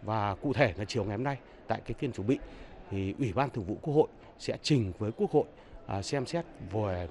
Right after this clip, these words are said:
một số vấn đề về nhân sự, à, kiện toàn cái tổ chức bộ máy, à, à, cơ-,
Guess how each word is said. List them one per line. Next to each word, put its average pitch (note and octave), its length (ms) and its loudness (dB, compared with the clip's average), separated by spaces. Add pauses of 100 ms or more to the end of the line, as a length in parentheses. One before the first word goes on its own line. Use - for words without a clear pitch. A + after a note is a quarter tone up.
một F#2 140 -2
số G#2 260 -2
vấn C#3 140 -4
đề G2+ 160 -2
về E2 120 -6
nhân A#2 160 0
sự, C#3+ 200 2 (360)
à, G#2 260 0
kiện - 220 4
toàn G2+ 360 2
cái A2+ 260 -2
tổ F#2 80 -2 (100)
chức - 180 -6
bộ A2+ 140 0 (160)
máy, G2 260 2 (420)
à, G2 400 -2 (720)
à, G2 240 0 (100)
cơ-, C3 120 4